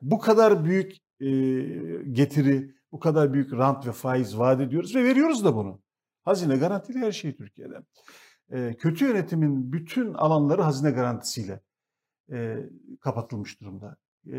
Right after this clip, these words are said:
yap işlet devletlerden, e, mevduatlara kadar. Her yerde. "Getir parayı kardeşim, hazine garantisi var. Getir parayı, hazine garantisi var." Şimdi bu şartlarda gelmiyor ise,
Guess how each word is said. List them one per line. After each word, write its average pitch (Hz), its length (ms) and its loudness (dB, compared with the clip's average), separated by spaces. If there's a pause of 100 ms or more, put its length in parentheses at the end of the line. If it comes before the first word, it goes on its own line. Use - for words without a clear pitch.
(280)
yap 147 200 -6
işlet 156 320 -8
devletlerden, 143 760 -2 (260)
e, - 40 -8
mevduatlara 120 840 -2
kadar. 104 240 -14 (420)
Her 196 140 -2
yerde. 113 220 -4 (320)
"Getir 254 260 -2
parayı 120 300 -2
kardeşim, 113 300 -8
hazine 117 280 -4
garantisi - 500 -18
var. - 60 -16
Getir 143 260 -12
parayı, - 220 -10
hazine 113 220 -8
garantisi - 360 -18
var." - 80 -14
Şimdi 170 420 -8
bu 226 60 -4
şartlarda 190 560 -4
gelmiyor 170 480 2
ise, 120 300 -6